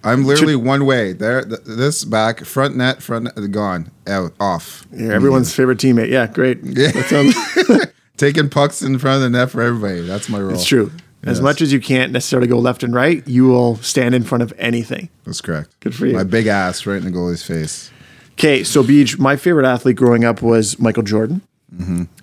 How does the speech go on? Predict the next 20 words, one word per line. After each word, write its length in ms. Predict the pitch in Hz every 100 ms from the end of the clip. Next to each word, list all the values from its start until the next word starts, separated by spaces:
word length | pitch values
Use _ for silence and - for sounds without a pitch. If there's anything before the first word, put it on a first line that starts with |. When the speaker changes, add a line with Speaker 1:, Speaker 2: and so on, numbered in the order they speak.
| _
Speaker 2:
Your 200 | 120 127
favorite 260 | 127 131 123
athlete 220 | 120 120
growing 240 | 117 117
up 160 | 113 -
was? 420 | 117 117 143 - _ _ _ _ _ _ _ _ -
Speaker 1:
Michael 220 | 92 87
Jordan. 320 | 82 85 90 - _ _ _ _
Speaker 2:
Your 200 | - 123
favorite 260 | 113 135 127
athlete 240 | 120 131
now 300 | 120 120 131
is? 340 | 123 139 175 - _ _ _ _ _ _ _
Speaker 1:
Favorite 340 | - 117 117
athlete 400 | 101 107 - 110
now 320 | 98 98 110 143
is 180 | 127
probably 320 | - - 95 76
Aaron 200 | 85 85
Rodgers. 460 | 82 87 107 -